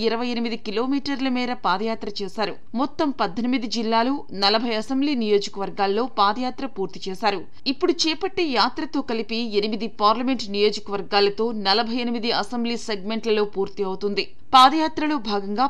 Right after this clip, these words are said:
ప్రతిరోజు సగటున బండి సంజయ్ పదకొండు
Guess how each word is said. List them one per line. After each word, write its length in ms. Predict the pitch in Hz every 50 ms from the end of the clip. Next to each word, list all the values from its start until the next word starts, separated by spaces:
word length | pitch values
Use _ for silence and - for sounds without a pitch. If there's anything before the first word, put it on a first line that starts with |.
| -
ప్రతిరోజు 640 | 226 214 208 202 254 269 233 247 254 277 240 254 285 285 -
సగటున 420 | - 220 202 202 240 - 247 247 247 208 180
బండి 240 | 196 190 202 202 226 - -
సంజయ్ 360 | 202 180 190 190 - 254 427 - - - -
పదకొండు 380 | 226 208 240 - 294 277 247